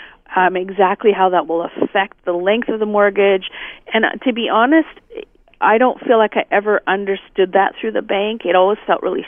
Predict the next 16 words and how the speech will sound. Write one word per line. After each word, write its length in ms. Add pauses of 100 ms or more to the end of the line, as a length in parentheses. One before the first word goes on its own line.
(120)
stressful 560
and 160
very 360 (480)
anxiety-provoking. 1200
And, 240
and 200
yet 200
when 160
we 100
went 300 (120)
through 340 (720)
w-, 120
with 140
Angela's 400 (140)
team, 380 (920)
I, 60